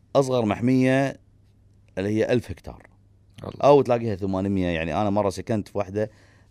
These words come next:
Speaker 1: ثمانمية وتسعين هكتار. كل هكتار عشرة آلاف متر مربع. آه، هذه أصغر واحدة.
Speaker 2: مم.
Speaker 1: أكبر واحدة توصل لعشرة آلاف وعشرين وثلاثين وأربعين ألف هكتار.
Speaker 2: ما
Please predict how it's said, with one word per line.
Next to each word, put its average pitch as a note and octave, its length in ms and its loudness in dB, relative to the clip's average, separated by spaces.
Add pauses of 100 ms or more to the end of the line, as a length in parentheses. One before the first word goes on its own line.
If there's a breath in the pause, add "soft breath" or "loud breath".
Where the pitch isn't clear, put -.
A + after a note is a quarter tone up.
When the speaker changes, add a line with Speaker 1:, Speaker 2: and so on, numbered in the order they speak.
(120)
Speaker 1:
ثمانمية A2+ 440 0
وتسعين F#2+ 480 -6
هكتار. C2 420 -12 (1080)
كل A#2+ 160 4
هكتار A2 340 0
عشرة F2+ 340 -8
آلاف G2 240 -4
متر E2 160 -12
مربع. B1+ 360 -16 (2000 soft breath)
آه، A2 420 6
هذه C3+ 300 4
أصغر D3+ 220 2
واحدة. D2+ 460 0
Speaker 2:
مم. G2 220 -8 (220)
Speaker 1:
أكبر E3 360 4
واحدة C#3+ 720 4
توصل C#3 520 0
لعشرة A2+ 500 0
آلاف A#2+ 260 2
وعشرين G#2+ 380 -2
وثلاثين G2+ 500 0
وأربعين F#2 440 -2
ألف B2+ 260 -4
هكتار. D#2 360 -6
Speaker 2:
ما - 60 -20